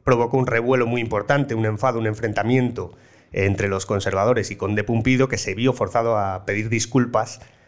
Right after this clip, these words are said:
y a decir que, bueno, que en realidad lo que se había filtrado era un borrador y no su voto particular definitivo, en el que no incluyó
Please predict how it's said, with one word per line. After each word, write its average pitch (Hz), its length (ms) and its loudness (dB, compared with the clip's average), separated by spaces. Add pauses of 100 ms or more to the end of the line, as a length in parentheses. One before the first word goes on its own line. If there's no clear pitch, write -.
(120)
y 98 140 0
a 95 80 4
decir 110 360 -2
que, 113 120 0
bueno, 101 280 0
que - 100 -10
en 104 80 -6
realidad 101 400 0
lo 117 120 -2
que 113 120 -4
se 104 140 -2
había 120 240 2
filtrado 117 720 -2 (400)
era 107 200 4
un 110 100 2
borrador 110 600 0
y 117 100 -4
no 110 160 0
su 110 160 -2
voto 107 240 -2
particular 104 440 -4
definitivo, 117 640 -2
en 110 140 -2
el 101 140 -4
que - 120 -4
no 117 180 0
incluyó 117 600 0